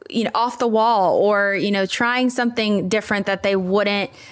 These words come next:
necessarily try, you know, in their own workspaces. But they know, you know, with us leaning into curiosity and leaning into discovery within the facilitation lab, they have the opportunity t-,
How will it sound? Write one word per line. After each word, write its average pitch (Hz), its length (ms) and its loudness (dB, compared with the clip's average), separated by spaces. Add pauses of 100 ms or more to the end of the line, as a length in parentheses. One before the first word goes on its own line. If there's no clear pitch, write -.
(120)
necessarily 208 720 0
try, 190 880 0
you 196 120 -2
know, 185 240 0
in 202 260 -2
their 202 480 0
own 185 320 -2
workspaces. 180 1080 -2
But 196 200 -4
they 208 160 0
know, 208 460 2
you 185 120 0
know, 180 140 0
with 214 420 -2
us 226 320 -2
leaning 214 300 0
into 202 180 -2
curiosity 185 800 0
and 180 140 -2
leaning 190 260 -2
into 185 220 -2
discovery 175 760 -2 (520)
within 214 380 -2
the 214 80 -2
facilitation 185 760 -2
lab, 175 360 -2 (220)
they 214 160 -2
have 240 220 -2
the 214 120 -2
opportunity 190 680 -2
t-, - 160 -10